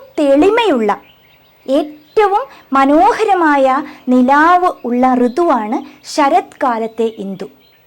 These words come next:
അതുകൊണ്ട് തന്നെ ശരത്കാല ചന്ദ്രികയ്ക്ക്, ശരത്കാല പൗർണമിക്ക് മറ്റെല്ലാത്തിനേക്കാളും പ്രഭാപൂരമായ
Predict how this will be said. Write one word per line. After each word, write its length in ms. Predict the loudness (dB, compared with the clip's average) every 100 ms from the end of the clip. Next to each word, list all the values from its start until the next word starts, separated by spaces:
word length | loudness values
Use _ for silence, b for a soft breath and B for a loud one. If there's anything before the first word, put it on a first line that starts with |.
| -6
അതുകൊണ്ട് 340 | -2 0 0 0 0
തന്നെ 280 | 0 -2 -4 -8 B -8
ശരത്കാല 580 | -2 -2 -2 0 2 4 2 2
ചന്ദ്രികയ്ക്ക്, 640 | 0 0 0 -2 0 -2 -4 _ _ b b -4
ശരത്കാല 720 | -2 0 -2 0 2 2 2 2
പൗർണമിക്ക് 680 | 2 2 2 2 2 0 -2 -2 -10 b b -8
മറ്റെല്ലാത്തിനേക്കാളും 1160 | -4 -4 -2 -2 -4 -2 0 0 0 0 0 -4 B B -2
പ്രഭാപൂരമായ 1700 | -2 0 0 2 2 0 -2 -4 -2 0 2 4 2 -2 -4 -6